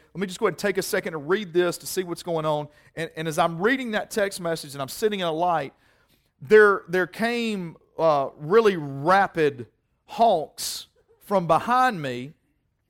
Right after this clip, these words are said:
which I became aware that the light in front of me had turned green.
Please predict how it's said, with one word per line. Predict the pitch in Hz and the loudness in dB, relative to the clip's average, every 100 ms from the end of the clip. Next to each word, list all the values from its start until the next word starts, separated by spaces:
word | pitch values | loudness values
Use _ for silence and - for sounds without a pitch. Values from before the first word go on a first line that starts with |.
| _ _ - | _ _ -2
which | 175 - | 0 0
I | 185 220 269 | 2 2 2
became | 269 226 208 | 0 -2 -2
aware | 175 151 151 143 165 175 _ _ | -2 0 2 2 0 -4 _ _
that | 175 180 | -4 0
the | 160 | 0
light | 156 196 220 | 2 2 2
in | 170 156 | -2 -10
front | - 233 277 302 | -8 0 2 4
of | 180 | 2
me | 143 151 151 | -2 -6 -6
had | 165 - | -8 -6
turned | 208 196 170 | -6 -4 -6
green. | 165 254 160 | -4 -4 -6